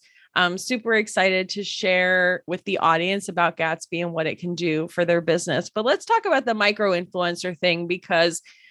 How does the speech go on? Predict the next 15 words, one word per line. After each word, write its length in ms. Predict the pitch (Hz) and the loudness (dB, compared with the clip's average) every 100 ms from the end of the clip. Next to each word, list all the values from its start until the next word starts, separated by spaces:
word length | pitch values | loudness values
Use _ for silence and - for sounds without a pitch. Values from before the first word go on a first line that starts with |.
| _ | _
I 120 | 190 214 | -4 -2
think 280 | 294 302 | -2 -2
a 60 | 320 | 0
lot 380 | 262 226 226 - 214 | 0 2 2 2 2
of 340 | 214 202 196 - | 2 2 0 -2
e-com 360 | 214 226 240 214 | -6 -2 -2 0
entrepreneurs 800 | 196 196 196 208 190 170 180 185 | -2 -2 -6 -4 0 2 2 2
get 160 | 208 208 | 0 0
a 60 | |
little 240 | 208 285 453 | 2 0 2
bit 160 | 494 | 2
of 120 | 415 - | 0 0
fomo 720 | 196 185 190 208 262 349 381 _ _ _ _ _ - | 0 0 0 0 2 0 -2 _ _ _ _ _ -2
of, 340 | 220 220 220 220 | 2 4 2 2
like, 240 | 202 196 | 0 0